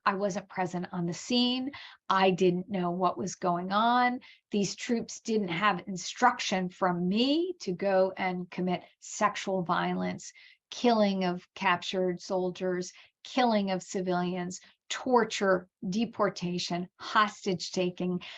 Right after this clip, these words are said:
many of the crimes we're seeing, which are crimes against humanity, actually, as well as war crimes." And, uh, at the I C C, of course, we're trying to prosecute those perhaps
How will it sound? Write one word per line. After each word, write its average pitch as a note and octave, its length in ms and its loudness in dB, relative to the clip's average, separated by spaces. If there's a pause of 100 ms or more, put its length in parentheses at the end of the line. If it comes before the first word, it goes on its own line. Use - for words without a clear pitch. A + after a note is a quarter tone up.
(140)
many A#3+ 500 4
of F#3 120 2
the F#3+ 100 0
crimes F3+ 440 0
we're F#3 120 0
seeing, F3+ 580 -4
which F#3 240 -2
are F3 260 2
crimes F#3+ 380 -2
against E3+ 300 -4
humanity, F#3 640 2 (160)
actually, F#3+ 680 -4
as F#3 180 -8
well F3+ 340 2
as F3+ 260 -6
war A3+ 260 0
crimes." F3 500 -2 (400)
And, A#3+ 380 4 (300)
uh, G3+ 460 2
at G3+ 120 -2
the G#3+ 160 2
I A3 140 6
C - 240 -6
C, B3 540 4
of F#3+ 160 -12
course, G3 400 -2
we're A3+ 240 -2
trying G3+ 320 0
to F#3 120 -10
prosecute F#3+ 600 -2
those G3 320 0
perhaps F3+ 640 -2